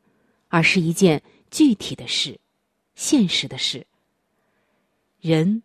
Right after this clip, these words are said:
原本属于上帝，所以唯有上帝才是人终极的满足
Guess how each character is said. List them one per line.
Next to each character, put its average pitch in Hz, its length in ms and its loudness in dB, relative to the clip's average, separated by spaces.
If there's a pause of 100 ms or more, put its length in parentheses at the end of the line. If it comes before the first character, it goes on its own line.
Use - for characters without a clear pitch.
(200)
原 202 300 2
本 165 200 0
属 147 200 -6
于 131 100 -10
上 170 340 -6
帝， 175 220 -12 (680)
所 - 240 0
以 165 220 -2 (360)
唯 269 140 4
有 247 120 4
上 240 320 0
帝 220 140 0
才 151 180 -4
是 160 220 -4
人 135 260 -2 (240)
终 277 300 2
极 175 160 0
的 185 120 2
满 131 300 -4
足 139 380 -10